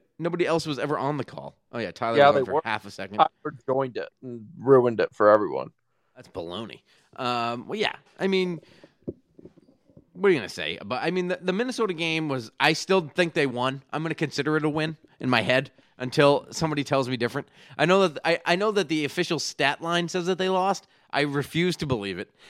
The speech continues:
Speaker 1: They dominated that game on offense. They played good enough defense to win. They were fucked by, uh, the, the penalties. I mean, running into the kicker shouldn't be a penalty.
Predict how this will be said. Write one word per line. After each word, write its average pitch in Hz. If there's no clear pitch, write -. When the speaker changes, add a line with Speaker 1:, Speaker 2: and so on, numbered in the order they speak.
Speaker 1:
They 143
dominated 156
that 120
game 123
on 110
offense. 95
They 143
played 170
good 185
enough 180
defense 151
to 135
win. 107
They 165
were 170
fucked -
by, 156
uh, 135
the, 127
the -
penalties. 196
I 170
mean, 170
running 233
into 226
the 165
kicker 156
shouldn't 165
be 113
a 98
penalty. 104